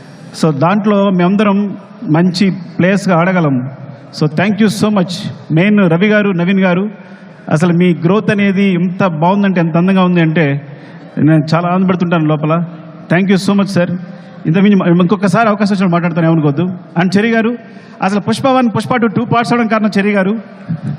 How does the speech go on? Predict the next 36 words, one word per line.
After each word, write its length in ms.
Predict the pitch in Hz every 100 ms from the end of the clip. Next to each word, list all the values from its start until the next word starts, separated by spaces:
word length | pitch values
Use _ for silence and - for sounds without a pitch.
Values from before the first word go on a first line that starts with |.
| - - - - -
ఇది 120 | 175 196
టూ 80 | 233 262
పార్ట్స్ 220 | 254 240 240
వేసిన 180 | 240 202
చెర్రీ 160 | 208 196
గారు. 140 | 147 107 - - - - - - -
సినిమా 200 | 233 247
అయిన 120 | 247 247
తర్వాత 180 | 247 226
ఇన్ని 100 | 202 247
రోజులు 160 | 240 220
పట్టింది 200 | 233 226
ఈ 20 | -
సినిమా, 140 | 226
ఒకసారి 240 | 214 208 196 208
చూడండి 240 | 226 214 202
ఎంత 100 | 214
లెంగ్త్ 160 | 214 196
ఉంది 100 | 202
అంటే 100 | 202
త్రీ 140 | 190 196
అవర్స్ 160 | 196 175
వచ్చే 120 | 196 180
లెంగ్త్ 180 | 170 175
అంటే 160 | 160 - - - -
ఇది 100 | 202
రిలీజ్ 200 | 240 226
చేసేద్దామని 400 | 214 202 175 165 147
అన్నారు. 200 | 117 104 - - - - - -
So 60 | 185
ఆ 40 |
విధంగా 180 | 202 220 196
పుష్ప 160 | -
వన్ 160 | 208 196
రిలీజ్ 160 | 185 185
చేస్తాం, 260 | 156 160